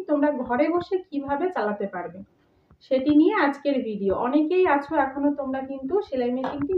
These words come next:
নিজে চালাতে পারো না, তো কিভাবে তোমরা চালাবে সেটা নিয়ে আজকের ভিডিও। পুরো ভিডিওটি স্কিপ না করে আমার সঙ্গে থাকো, দেখতে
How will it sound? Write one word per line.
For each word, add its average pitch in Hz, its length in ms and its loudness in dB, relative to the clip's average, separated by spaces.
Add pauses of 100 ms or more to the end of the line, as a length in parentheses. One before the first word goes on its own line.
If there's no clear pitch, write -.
নিজে 262 200 0 (100)
চালাতে 214 380 -4
পারো 185 240 -8
না, 180 60 -18 (680)
তো 294 80 4 (540)
কিভাবে 330 320 2 (100)
তোমরা 311 220 4 (100)
চালাবে 247 400 0 (440)
সেটা 269 240 -4 (100)
নিয়ে 320 240 4
আজকের 285 360 -2
ভিডিও। 190 280 -2 (200)
পুরো 311 160 -4 (120)
ভিডিওটি 294 360 -2 (100)
স্কিপ 277 220 -8 (120)
না 214 80 -6 (100)
করে 370 220 -6
আমার 349 240 -2
সঙ্গে 247 320 -4
থাকো, 240 200 -8 (160)
দেখতে - 220 -6